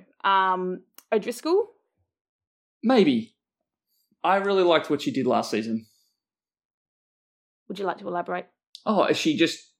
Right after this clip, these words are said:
Speaker 2: showed herself to be the best scorer in that Fremantle backline, and I think any team coming in with a new coach probably is not gonna be great to start off the year, and you might wanna pick some backline players, so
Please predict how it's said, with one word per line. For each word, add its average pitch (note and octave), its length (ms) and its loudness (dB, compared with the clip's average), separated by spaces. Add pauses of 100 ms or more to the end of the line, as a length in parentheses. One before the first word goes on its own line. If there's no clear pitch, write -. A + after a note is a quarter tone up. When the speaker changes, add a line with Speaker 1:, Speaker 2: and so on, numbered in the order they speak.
(280)
Speaker 2:
showed C#3+ 360 2
herself B2+ 360 0
to B2 80 -6
be B2 100 0
the A#2+ 80 -2
best B2 220 -4
scorer B2+ 280 -2
in B2 80 -2
that A#2 180 -6
Fremantle B2 440 -6
backline, B2 480 -4
and B2+ 120 -8
I B2 80 -6
think B2 300 -8 (100)
any C3 240 -6
team B2 280 -6
coming B2 280 -6
in C3 100 -4
with B2 140 -6
a B2+ 40 -4
new B2 240 -8
coach A#2 440 -4
probably B2+ 280 -4
is B2 80 -8
not B2+ 140 -10
gonna C3 140 -6
be B2+ 120 -4
great - 280 -6
to - 60 -16
start B2+ 280 -4
off C3 160 -6
the C#3 100 -6
year, F3 360 0
and D#3 220 0 (260)
you D#3 120 0
might D#3+ 120 2
wanna D#3+ 120 -2
pick F#3 180 -2
some G3 140 0
backline D#3 400 0
players, A#2+ 360 -2
so C3+ 240 2